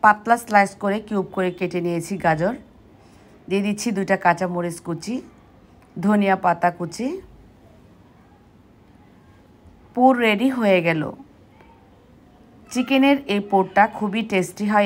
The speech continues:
এভাবে করে আপনারা যে কোনো কিছুর ভেতরেই পুর হিসাবে দিতে পারেন। এবার আমি একটা সাইডে রেখে দেব, ঠান্ডা হতে থাক এটা। এবার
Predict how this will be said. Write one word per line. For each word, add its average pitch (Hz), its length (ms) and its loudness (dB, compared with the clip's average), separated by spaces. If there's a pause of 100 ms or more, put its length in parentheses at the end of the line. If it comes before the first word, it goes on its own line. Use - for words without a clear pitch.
এভাবে 180 280 -2 (100)
করে 185 200 0 (280)
আপনারা 175 300 0 (120)
যে 175 80 -4 (100)
কোনো 196 240 -2
কিছুর 208 340 -6
ভেতরেই 175 380 -2 (120)
পুর 180 120 -6 (100)
হিসাবে 170 260 -4 (100)
দিতে 170 260 -6
পারেন। 170 220 0 (1200)
এবার 214 240 4
আমি 226 180 -2
একটা 214 140 0 (100)
সাইডে 180 340 2
রেখে 170 280 -2
দেব, 175 120 -2 (200)
ঠান্ডা 190 380 2
হতে 196 200 -4 (120)
থাক 170 180 2 (100)
এটা। 180 180 0 (3250)
এবার 180 300 4